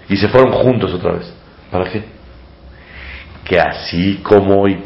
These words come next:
Abraham se iba con alegría, Yitzhak, aunque supo, se fue igual de contento que su papá. Eso quiere decir, "Vayelechu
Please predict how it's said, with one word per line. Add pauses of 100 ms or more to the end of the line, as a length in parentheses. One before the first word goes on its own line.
(140)
Abraham
se
iba
con
alegría, (280)
Yitzhak,
aunque
supo, (320)
se
fue
igual
de
contento
que
su
papá. (1400)
Eso
quiere
decir, (180)
"Vayelechu